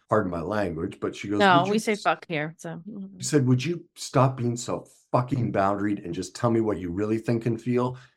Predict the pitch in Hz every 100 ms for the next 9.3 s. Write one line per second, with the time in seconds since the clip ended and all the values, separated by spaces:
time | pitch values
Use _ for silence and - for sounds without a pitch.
0 | - 92 95 92 - _ - - - -
1 | 123 123 139 127 131 110 - - 120 135
2 | 143 127 95 95 - 104 110 120 120 101
3 | 113 110 113 104 _ _ _ _ _ 107
4 | 107 110 117 101 - - 101 - - 117
5 | - 113 107 95 95 _ _ _ - 95
6 | 101 104 107 92 92 - 95 107 110 117
7 | 117 113 - _ _ - 107 113 - 107
8 | 104 104 101 - 92 104 101 90 104 95
9 | 95 95